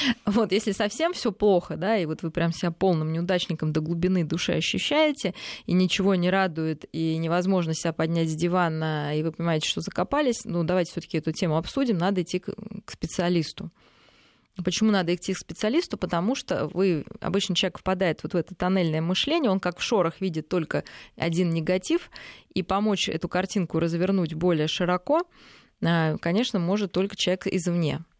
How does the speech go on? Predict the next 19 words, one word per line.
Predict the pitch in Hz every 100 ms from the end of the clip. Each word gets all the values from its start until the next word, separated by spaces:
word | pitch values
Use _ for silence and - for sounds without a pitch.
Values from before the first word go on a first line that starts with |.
| -
И | -
обычно | - 226 - -
это | 160 202 180
вот, | 175 -
ну, | 170 170
специалист, | - - 175 175 -
психолог | - - - 214 202 165
или | 160
психотерапевт. | - - 185 - 185 180 - - - _ _ - - - - -
Вот. | 175 -
Ну, | 185 202
а | 202
волонтерство — | 202 202 214 - 208 - 202
прекрасный | 175 185 208 208 - 185
способ | - 233 285 220 -
разбудить | 185 170 185 170 254 -
в |
себе, | - 196 175 175
возможно, | 160 165 180 190 170 170 165 160 156